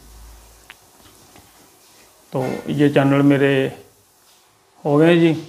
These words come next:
अब back चलते हैं और मैं आपको अब यहाँ से आपने फैक्ट्री डिफ़ॉल्ट करना है और जो इसकी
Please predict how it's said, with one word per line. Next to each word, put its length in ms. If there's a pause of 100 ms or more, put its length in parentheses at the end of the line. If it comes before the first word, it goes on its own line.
(1040)
अब 380
back 220
चलते 340
हैं 340 (2000)
और 320 (3250)
मैं 220
आपको 460
अब 540 (480)
यहाँ 320
से 160
आपने 280
फैक्ट्री 360
डिफ़ॉल्ट 420
करना 300
है 140
और 180
जो 180
इसकी 240